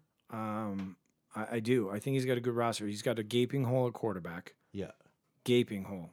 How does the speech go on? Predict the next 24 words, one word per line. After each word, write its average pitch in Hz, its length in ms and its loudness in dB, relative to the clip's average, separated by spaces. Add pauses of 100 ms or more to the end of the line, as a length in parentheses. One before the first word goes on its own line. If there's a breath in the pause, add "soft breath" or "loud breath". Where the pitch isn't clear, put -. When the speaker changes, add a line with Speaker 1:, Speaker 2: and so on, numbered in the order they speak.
Speaker 1:
He's 113 120 -8
got 113 200 0
two 139 240 0
solid 127 340 0
running 117 220 -2
backs 117 340 -2
now 107 180 -2
that 104 160 -2
Damian, 110 560 -4
uh, 101 160 -6
Harris 107 400 -4
is 110 60 -10
gonna 107 180 -6
be 107 120 -6
out 107 120 -6
a 104 60 -10
few 107 240 -6
weeks. 107 280 -2 (840 soft breath)
That's 120 220 0
a 113 40 -4
big 123 500 0
boost 110 260 0
for 104 120 -8
Ramondre, 101 720 -2